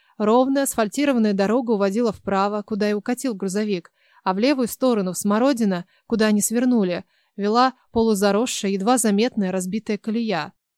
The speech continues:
Ни одному нормальному человеку в голову не пришло бы задуматься, по какому пути ехать.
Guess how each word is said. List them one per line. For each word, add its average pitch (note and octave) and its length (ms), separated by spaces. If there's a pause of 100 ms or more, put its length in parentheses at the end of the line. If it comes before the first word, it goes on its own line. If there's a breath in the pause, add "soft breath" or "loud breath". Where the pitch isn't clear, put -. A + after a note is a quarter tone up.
Ни G#3 100
одному A#3 340
нормальному A3+ 540
человеку G3+ 520
в F#3 80
голову G#3 400
не F#3+ 120
пришло A#3 400
бы A3 100
задуматься, G3 600
по F#3 100
какому A#3 420
пути - 280
ехать. G#3+ 520